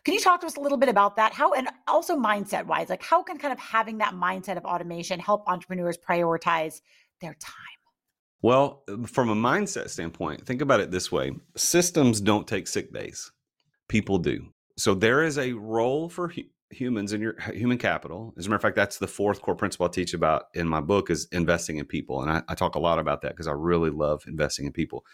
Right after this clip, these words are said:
Speaker 2: But systems don't take days off. Systems don't take sick days. S-, systems, once implemented, should run every single day, every single time in a predictable manner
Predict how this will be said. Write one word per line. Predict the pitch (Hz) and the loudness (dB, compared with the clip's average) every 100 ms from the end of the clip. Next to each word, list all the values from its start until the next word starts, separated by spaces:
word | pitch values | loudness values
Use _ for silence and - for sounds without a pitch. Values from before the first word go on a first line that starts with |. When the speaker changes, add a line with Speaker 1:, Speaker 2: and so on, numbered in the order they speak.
| - - _ | -20 -20 _
Speaker 2:
But | - 90 | -2 2
systems | - - 165 165 - 78 80 82 | 2 4 2 2 0 -2 -2 -2
don't | 85 90 - | 0 0 0
take | 98 85 71 | -6 -6 -4
days | 80 76 | -4 0
off. | 90 - - | 0 -2 -6
Systems | - - 127 - 123 104 104 104 - - _ - | -4 0 0 2 0 2 0 -4 -6 -8 _ -2
don't | 92 85 | 0 0
take | 92 73 | -2 0
sick | - 85 | -2 -2
days. | 76 69 65 - - - - | -2 -2 0 0 2 -2 0
S-, | |
systems, | - 120 117 - 104 90 | 2 4 2 0 0 0
once | 85 87 113 120 - - | 0 2 0 0 -8 -6
implemented, | 107 123 - 101 82 73 76 78 - - - | 0 0 0 0 0 0 -4 -6 -8 -20 -10
should | - - 110 101 85 | -4 2 2 2 -2
run | 95 98 82 80 - | 0 2 2 0 -2
every | - 87 87 87 90 | 2 2 2 2 2
single | 87 - 85 85 87 | 2 2 2 4 4
day, | 76 69 71 - | 4 2 0 -2
every | 82 87 | -4 -2
single | 87 98 98 | -2 -2 -2
time | 95 78 73 73 | -2 -2 -2 -4
in | 82 | -2
a | 78 | -4
predictable | - 78 67 73 85 - 82 85 82 85 | -2 -2 0 0 0 0 -4 0 -2 -2
manner | 76 78 76 73 | -4 -2 0 -2